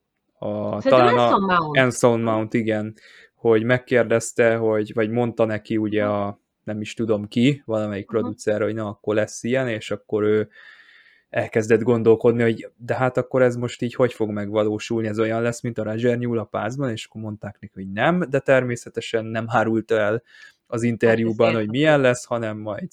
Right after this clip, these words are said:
Speaker 1: azt mondta,
Speaker 2: Majd
Speaker 1: hogy hát
Speaker 2: kiderül.
Speaker 1: erre ő nem is gondolt, de majd milyen jó lesz ez. Hát kíváncsi vagyok.
Speaker 2: Én is nagyon kíváncsi vagyok, mert ugye a, a, valamelyik konra elmentek úgy, hogy jelmezben.
Speaker 1: Igen. Ott
Speaker 2: Tehát
Speaker 1: voltak
Speaker 2: Jack
Speaker 1: a
Speaker 2: Reed lila, lila
Speaker 1: egyenruhában.
Speaker 2: parókával,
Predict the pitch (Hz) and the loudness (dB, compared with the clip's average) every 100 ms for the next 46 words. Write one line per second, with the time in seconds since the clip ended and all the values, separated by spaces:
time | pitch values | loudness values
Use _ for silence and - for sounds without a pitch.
0 | - - - 104 - 104 170 165 151 110 | -16 -20 -14 -10 -2 -2 2 4 4 2
1 | 117 123 113 107 107 104 113 113 107 107 | 2 2 4 0 -2 -4 -4 -4 -4 0
2 | 151 180 147 127 107 104 98 98 101 98 | 4 4 8 6 6 2 -2 -4 -6 -12
3 | 110 117 104 101 101 98 - - - 190 | -12 -10 -8 -8 -8 -8 -10 -12 -12 -10
4 | - - _ - - - _ _ - 139 | -12 -16 _ -20 -20 -20 _ _ -6 -2
5 | 170 92 - 98 98 95 - - 247 208 | 0 -2 -6 -10 -10 -10 -12 -10 -6 -4
6 | 170 170 160 175 170 160 175 185 185 196 | -4 -6 -10 -6 -6 -6 -6 -4 -4 -4
7 | 196 185 190 190 180 180 175 170 208 226 | -4 -4 -2 0 0 -2 -6 -6 -4 -4
8 | 185 165 - 185 175 175 180 190 190 196 | -4 -6 -6 -6 -4 -2 0 2 0 -2
9 | 180 165 156 160 170 185 185 175 170 165 | -4 -4 -8 -10 -8 -6 -4 -6 -8 -6
10 | 180 175 151 135 135 107 156 _ _ _ | -4 -4 -4 -10 -12 -14 -14 _ _ _
11 | _ _ _ - 156 127 110 107 - _ | _ _ _ 0 2 4 2 0 -12 _
12 | _ _ - - 180 180 190 226 220 220 | _ _ -6 0 2 2 2 2 2 2
13 | 175 202 247 262 262 240 254 262 285 269 | 2 2 4 4 4 2 2 4 4 4
14 | 214 311 294 294 302 320 359 | 4 2 0 2 -2 -4 -8